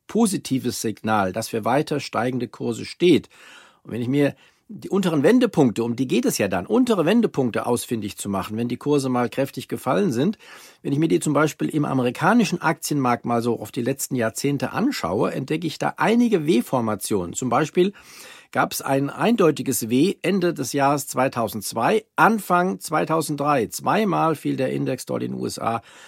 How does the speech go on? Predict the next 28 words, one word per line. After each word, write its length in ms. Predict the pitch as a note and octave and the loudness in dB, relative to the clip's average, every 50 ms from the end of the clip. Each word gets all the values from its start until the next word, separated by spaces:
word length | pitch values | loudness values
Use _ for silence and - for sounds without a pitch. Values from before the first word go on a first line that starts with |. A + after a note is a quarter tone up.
| - - - - - - _ | -20 -20 -20 -20 -20 -20 _
auf 240 | - A#2 A#2+ - - | -2 -2 -2 -2 -2
das, 320 | - B2 A2+ - - - | -2 -2 -2 -2 -2 -4
äh, 300 | G2+ - A2+ A2 A2 G#2+ | -4 -2 0 0 0 0
das 220 | - A2+ A2+ - | -2 -6 -4 -2
Niveau, 240 | B2 A2+ G2+ C3 F3+ | -2 0 2 2 2
um 180 | G3+ F3 D#3 C#3 | 2 2 0 0
dann 200 | - C3 D3+ C#3+ | 0 0 0 0
zu 120 | - D3 | -2 -4
drehen. 640 | C3 C#3 B2+ B2+ A2+ G2 F2+ E2 - - - - - _ _ | -2 0 2 2 2 2 2 -2 -8 -14 -18 -20 -20 _ _
Ende 340 | - C#3 F3 G3+ G3 F#3 F3 | 0 2 2 4 4 2 0
zweitausendfünfzehn, 960 | - - D3 D#3 D#3 - C#3 C3 A#2+ B2+ - - G#3 A#3 - - - F3+ F3 | 0 0 0 0 2 2 2 2 2 0 -2 -2 -2 -2 -2 -2 -2 -2 -2
Anfang 400 | - - E3 D#3 - D#3+ D3+ C#3+ | -2 -2 -4 -2 -2 -2 -4 -4
zweitausendsechzehn 1160 | - - C#3 C#3 - B2 B2 A#2+ G#2+ A#2+ G#2 A#2 C#3 C3+ - - - C#3+ C3+ C#3 C#3 A#2+ - - - _ _ _ | -4 -4 -4 -2 -2 -2 -4 -2 -4 -4 -4 -4 -4 -4 -6 -4 -4 -4 -4 -4 -6 -8 -10 -14 -20 _ _ _
ähnlich. 560 | D3 E3+ A3 A#3 D#3 G2+ D#2 - - - _ _ | 2 4 6 6 4 2 0 -4 -10 -18 _ _
Und 100 | C3+ C3 | -4 -4
in 120 | B2+ B2 | -2 2
beiden 300 | C#3+ D3 F#3+ A3+ B3+ G#3+ | 4 4 4 4 2 0
Fällen 320 | - - D#3 F3 G3 G3 - _ _ _ _ _ _ _ _ _ - | 0 0 0 0 0 -4 -6 _ _ _ _ _ _ _ _ _ -2
ging's 260 | D3 E3 F#3+ D#3+ - | 0 0 0 0 0
im 180 | D3+ C3+ C#3 - | -2 -2 -2 -2
Anschluss 640 | A#2+ C#3+ - - - - D#3 D#3+ D3 - - - - | -2 -2 -2 -2 0 0 0 2 0 -2 -6 -6 0
deutlich 400 | - B2 A#2+ A#2+ - B2+ B2 - | 2 4 4 4 2 -4 -6 -4
nach 160 | D3 C#3+ - | -4 -4 -4
oben. 280 | - - F#2 D#2+ - C#2 | -4 -6 -6 -6 -8 -6
Also 600 | - G2+ A2+ C3+ E3 E3+ F#3 F#3 G3 G#3 G#3 F#3+ - _ _ _ _ | -4 0 2 2 4 4 4 6 6 6 4 2 -6 _ _ _ _
die 160 | - - E2 | -12 -10 -2
W-Formation, 1040 | - B2+ F3 G3+ - - F#3 F3 E3+ E3+ E3+ E3 - - D#3 D3 D3 D3+ D#3 D#3 C#3+ - _ _ _ _ | 2 4 4 4 4 2 2 4 4 2 2 0 0 0 2 2 2 2 0 0 -4 -8 _ _ _ _
ein 100 | - | -20